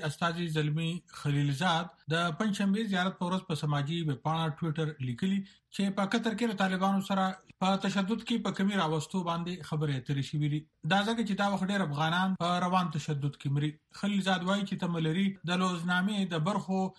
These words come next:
عملي کولو سره به په تشدد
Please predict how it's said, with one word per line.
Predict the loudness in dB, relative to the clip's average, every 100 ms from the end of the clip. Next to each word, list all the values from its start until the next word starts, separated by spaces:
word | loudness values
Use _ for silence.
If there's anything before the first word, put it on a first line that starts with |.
| -20 -4
عملي | 0 0 0
کولو | 0 0 0
سره | 0 0
به | 0 -2 -6 _ -4
په | -2 -2
تشدد | -2 -4 -4 -2